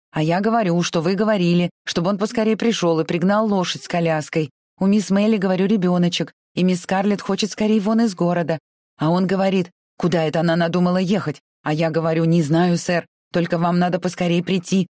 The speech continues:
потому как янки придут, а она хочет, чтобы вы увезли ее». А он смеется и говорит:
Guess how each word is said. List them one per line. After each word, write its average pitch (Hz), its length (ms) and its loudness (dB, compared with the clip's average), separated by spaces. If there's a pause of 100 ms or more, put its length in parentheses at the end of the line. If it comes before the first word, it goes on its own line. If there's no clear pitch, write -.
(160)
потому 170 280 0
как 165 180 -4
янки 175 320 0
придут, 170 420 -2 (220)
а 175 160 0
она 180 160 2
хочет, 190 300 -2
чтобы 180 260 -2
вы 190 180 2
увезли 196 380 2
ее». 165 340 0 (340)
А 131 120 -2
он 151 140 0
смеется 170 520 -2
и 151 60 0
говорит: 151 460 0